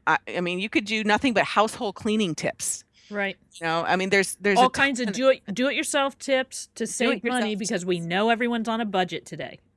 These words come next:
Speaker 1: Absolutely. And I'll tell you what, if you don't have time to write a book right now, but you have time to write one blog post, which is, like, five hundred words, maybe it takes you a couple of hours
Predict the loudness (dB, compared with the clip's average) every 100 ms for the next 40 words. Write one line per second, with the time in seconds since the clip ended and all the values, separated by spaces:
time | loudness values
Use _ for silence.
0 | _ 4 4 4 4 6 6 6 6 4
1 | 4 6 4 4 0 -2 2 0 2 0
2 | 0 -2 -2 -2 -2 -4 -2 -2 -2 0
3 | 0 2 -2 -8 _ _ -8 -4 2 4
4 | 4 2 0 0 -6 2 2 2 -2 -12
5 | -16 _ -18 -4 0 0 0 2 2 0
6 | -8 -8 -10 -14 -18 _ _ -10 -8 -6
7 | 0 0 2 2 2 0 -4 -8 -8 -8
8 | -8 -8 -8 -8 -6 -6 -4 -8 -8 -8
9 | -6 -2 2 2 0 -4